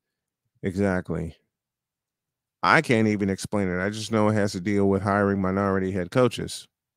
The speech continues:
Victor says yes and yes. Uh, he's at home and he's, uh, working from home. Fifth Down Sports, "It's a good move for the Texans, but not for Ryans."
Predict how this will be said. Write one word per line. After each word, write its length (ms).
Victor 300
says 280
yes 360
and 180
yes. 460
Uh, 400
he's 280
at 160
home 300
and 100
he's, 300
uh, 240
working 380
from 180
home. 360
Fifth 200
Down 240
Sports, 420
"It's 140
a 60
good 180
move 240
for 60
the 100
Texans, 440
but 180
not 240
for 120
Ryans." 680